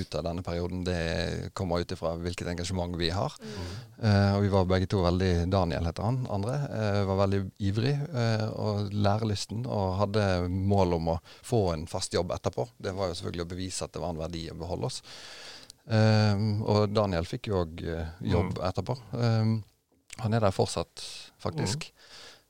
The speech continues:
Speaker 3: Mm.
Speaker 1: Eh, så, men det var jo da å bygge opp en markedsrigg for det, for, eh, O-Point eller
Speaker 3: Mm.
Speaker 1: M-Brain, som det da
Speaker 3: Mm.
Speaker 1: senere het. Ehm,
Speaker 3: Men, men det du sier er jo,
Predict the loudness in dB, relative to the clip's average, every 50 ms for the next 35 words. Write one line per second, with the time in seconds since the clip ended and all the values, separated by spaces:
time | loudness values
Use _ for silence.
0 | _ _ _ _ -2 0 2 2 2 2 2 2 2 0 0 -2 -4 -4 -4 -2
1 | 2 4 4 4 4 4 4 4 4 6 6 6 4 4 2 0 0 -2 0 0
2 | -2 -2 -2 _ -2 0 0 0 0 0 -2 -4 -6 -8 -8 -8 -6 -8 -8 -10
3 | -12 -14 -14 -16 -18 -14 -10 -6 -6 -6 -6 -8 -12 -20 -20 -18 -18 -18 -20 _
4 | _ _ _ _ _ -6 -4 -4 -4 -6 -8 -14 -20 -20 _ _ _ _ _ _
5 | _ _ -16 -14 -14 -14 -14 -14 -12 -10 -10 -8 -8 -8 -8 -8 -8 -8 -8 -8
6 | -8 -8 -6 -4 -4 -4 -2 -2 -2 -2 -2 -4 -4 -6 -6 -8 -8 -8 -8 -8
7 | -8 -8 -10 -10 -12 _ -20 -20 -18 -16 -16 -12 -10 -8 -6 -4 -4 -4 -6 -8
8 | _ -14 -20 -20 _ _ _ _ _ _ _ _ _ _ _ _ _ -4 0 0
9 | 2 2 2 0 0 -2 -2 -2 0 -2 0 2 2 2 2 0 -2 -4 -2 0
10 | 0 0 0 0 0 0 0 0 2 2 2 2 2 0 -2 -4